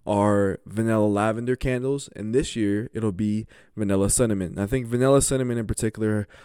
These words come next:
holds a very, very stark, um, moment in my heart, if that makes sense. It's something that I've always kinda grew up with around my mom and my family. We always had a lot of kinda cinnamon smelling things around the holidays, so that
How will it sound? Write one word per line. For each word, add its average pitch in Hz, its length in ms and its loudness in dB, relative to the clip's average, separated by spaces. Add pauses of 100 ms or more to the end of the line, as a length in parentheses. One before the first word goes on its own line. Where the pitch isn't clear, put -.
(140)
holds 117 360 2
a 107 140 0
very, 113 260 2
very 107 320 2
stark, 104 500 0 (380)
um, 95 400 -2
moment 107 340 0
in 101 140 -4
my 101 160 0
heart, 101 340 0
if 98 120 -6
that 107 100 -2
makes 101 200 -6
sense. 101 220 -8
It's - 240 -8
something 113 280 -4
that 104 120 0
I've 101 240 -2
always 107 400 -2
kinda 120 260 -2
grew 107 280 2
up 110 120 -2
with 139 220 0
around 104 300 -2
my 101 160 -2
mom 101 400 -2
and 104 60 -4
my 101 120 0
family. 110 400 -2
We 101 160 0
always 104 220 2
had 98 160 2
a - 20 2
lot 95 220 4
of 95 180 2 (340)
kinda 113 200 2
cinnamon 113 480 2
smelling 110 360 0
things 110 280 -2
around 107 180 2
the 101 80 2
holidays, 113 480 4
so 107 160 2
that 101 240 2